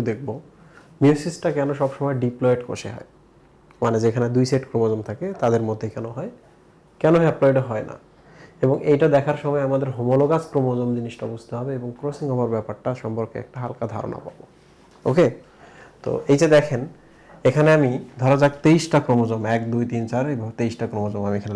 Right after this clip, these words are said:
লিখে রাখছি। তো এই ক্রোমোজোম এক ধরনের, আহ, কাজ করে, এটা আলাদা কাজ করে, এটা আলাদা কাজ করে। So they are unique chromosome,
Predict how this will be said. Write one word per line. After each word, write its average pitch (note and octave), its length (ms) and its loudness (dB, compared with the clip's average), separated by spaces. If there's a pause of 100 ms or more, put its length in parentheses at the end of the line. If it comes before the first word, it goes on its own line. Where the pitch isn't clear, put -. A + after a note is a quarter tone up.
লিখে - 200 -10
রাখছি। - 220 -14 (920)
তো - 60 -12 (160)
এই D3 140 8
ক্রোমোজোম D#3+ 440 4
এক C3 120 0
ধরনের, C3 320 2
আহ, - 1600 -12 (160)
কাজ B2 180 2 (120)
করে, A#2 180 -2 (200)
এটা B2+ 180 0
আলাদা A2+ 200 0
কাজ B2 260 -4
করে, A#2+ 180 -2
এটা G#2 160 -4
আলাদা A2+ 260 -2
কাজ A2 100 -10 (100)
করে। D3 140 -10 (120)
So D#3+ 80 -2 (680)
they B2+ 140 4
are D3 100 0 (200)
unique D#3+ 300 4
chromosome, G#2 420 -8